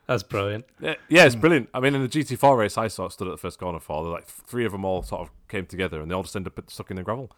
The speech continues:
Speaker 2: Safety car. Interesting <laughs> times. There's more, there's gravel on the outside of that corner with no name that does have a name now. Uh, I have to go around Bruxelles, which is a long downhill right-hander.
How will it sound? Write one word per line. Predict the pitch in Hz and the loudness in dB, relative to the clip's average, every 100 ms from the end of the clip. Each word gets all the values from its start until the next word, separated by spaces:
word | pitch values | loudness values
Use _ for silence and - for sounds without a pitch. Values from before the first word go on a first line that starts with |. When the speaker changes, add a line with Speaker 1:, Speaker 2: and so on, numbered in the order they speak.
| _ | _
Speaker 2:
Safety | 117 - 95 | -6 -6 -6
car. | 95 101 _ _ _ _ _ _ _ _ - | -6 -8 _ _ _ _ _ _ _ _ -12
Interesting | 98 - 95 | -4 -4 -4
<laughs> | - | -6
times. | 123 113 _ _ _ _ _ _ - | -10 -10 _ _ _ _ _ _ -8
There's | 101 | 2
more, | 135 139 139 | 8 8 8
there's | 143 113 | -4 2
gravel | 147 147 | 2 2
on | 139 | 0
the | 135 | 0
outside | 131 - 123 | -2 -4 -8
of | 113 | -6
that | 113 | -4
corner | - 131 | 4 4
with | 123 120 | 4 4
no | 123 | 2
name | 127 131 | 2 -2
that | 113 | -2
does | 104 | -4
have | 123 | -2
a | 123 | -2
name | 123 | -4
now. | 127 131 - _ _ _ - | -4 -8 -10 _ _ _ -10
Uh, | 95 95 95 95 92 87 _ _ _ | -6 -4 -4 -6 -8 -12 _ _ _
I | 117 | -14
have | 113 | -10
to | 127 | -2
go | |
around | 123 120 | 2 2
Bruxelles, | 110 107 120 110 95 - | 0 -4 -2 0 -2 -6
which | - | -12
is | 95 | -6
a | |
long | 98 101 95 | -2 -2 -2
downhill | 95 92 92 | -4 -4 -8
right-hander. | 87 90 95 90 | -6 -8 -6 -10